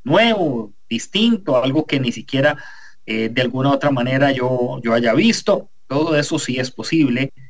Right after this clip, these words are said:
siempre y cuando uno se lo, se lo proponga, lo logre trabajar, lo logre dimensionar. Muchísimas gracias por acompañarnos, estar ya, pues, muy enlazados con, con nosotros,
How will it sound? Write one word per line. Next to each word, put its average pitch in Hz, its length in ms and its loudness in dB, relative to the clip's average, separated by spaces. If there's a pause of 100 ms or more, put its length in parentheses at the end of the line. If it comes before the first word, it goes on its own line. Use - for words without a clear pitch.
(120)
siempre 120 420 0
y - 40 0
cuando 135 400 2
uno 131 260 2
se 127 160 0
lo, 107 480 4
se - 140 -2
lo 113 120 0
proponga, 220 640 2 (320)
lo 110 80 -8
logre 123 340 -4
trabajar, 165 720 2 (360)
lo 127 120 -2
logre 131 480 0
dimensionar. 110 800 -4 (280)
Muchísimas 214 440 2
gracias 185 420 2
por - 180 0
acompañarnos, 190 840 -2
estar 160 280 -2
ya, 160 280 0 (360)
pues, 123 160 -4
muy 202 300 2
enlazados 135 540 0
con, 117 440 -6
con 127 220 -6
nosotros, 202 720 -2